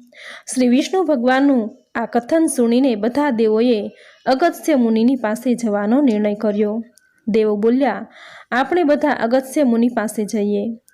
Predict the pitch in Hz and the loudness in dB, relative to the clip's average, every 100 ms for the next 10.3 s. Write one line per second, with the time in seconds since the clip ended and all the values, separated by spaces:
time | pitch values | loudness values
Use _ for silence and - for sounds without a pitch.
0 | _ 247 247 294 220 247 240 226 233 220 | _ -2 0 -2 -2 -4 -4 -2 -2 0
1 | 240 302 - 294 226 214 220 233 208 208 | -2 -2 -2 -2 0 0 0 0 -2 -4
2 | 269 269 233 208 208 202 214 240 _ - | 0 2 2 0 0 0 -4 -10 _ -20
3 | - - - 254 330 359 285 233 240 262 | -20 -20 0 2 4 4 2 2 2 2
4 | 233 - 220 220 254 240 208 214 220 208 | 0 -2 -4 0 0 0 -2 -2 -4 0
5 | 240 302 262 214 214 _ _ - 220 214 | 0 2 0 -2 -10 _ _ -4 0 0
6 | 208 220 - 277 254 214 208 202 214 220 | -2 -2 2 2 2 0 0 -2 -4 -10
7 | _ _ _ _ 226 220 214 214 220 208 | _ _ _ _ 0 2 0 -2 -4 -2
8 | 220 214 208 254 294 240 214 - 240 262 | 0 0 0 0 2 0 -2 -2 0 0
9 | 220 - - 220 214 220 - 277 269 247 | -2 -4 -4 -2 -2 -4 -2 -2 0 -4
10 | - 220 214 | -2 -4 -4